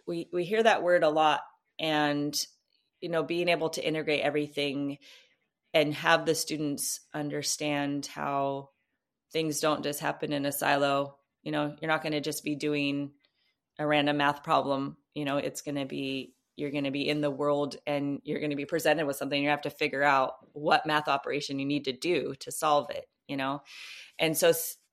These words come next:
having engineering, I think, is a good way for them to apply the things they know and, you know, instead of just losing it and, or, or learning it until they have a test. I do think that it is gonna be, you know, if, if students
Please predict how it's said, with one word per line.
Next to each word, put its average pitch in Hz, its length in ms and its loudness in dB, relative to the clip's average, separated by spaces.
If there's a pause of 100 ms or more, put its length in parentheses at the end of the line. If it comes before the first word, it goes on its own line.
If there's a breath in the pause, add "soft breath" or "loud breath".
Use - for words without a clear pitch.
(180)
having 180 440 4
engineering, 160 800 4 (340)
I 151 140 0
think, 151 220 -4
is 143 340 -4
a 151 80 -4
good 147 280 -4
way 143 300 0
for 139 200 -8
them 139 260 -4 (120)
to 135 400 -6
apply 156 420 2
the 143 120 -2
things 135 360 -4
they 131 160 -2
know 131 400 -4 (340)
and, 143 180 -8 (120)
you 143 100 -8
know, 131 160 -8
instead 135 300 -6
of 131 120 -6
just - 180 -8
losing 139 400 -4
it 131 160 -4 (280)
and, 139 260 -12
or, 139 200 -8 (120)
or 143 100 -6
learning 143 360 -4
it 110 120 -6
until 135 220 -8
they 143 100 -6
have 135 160 -8
a 139 80 -4
test. - 440 -10 (140 loud breath)
I 208 100 12
do 269 140 6
think 233 260 4
that 190 140 6
it 180 140 6
is 180 140 4
gonna 170 280 2
be, 156 580 -2 (140)
you 175 80 -4
know, 165 140 2
if, 175 240 2 (120)
if 175 120 4
students - 680 -4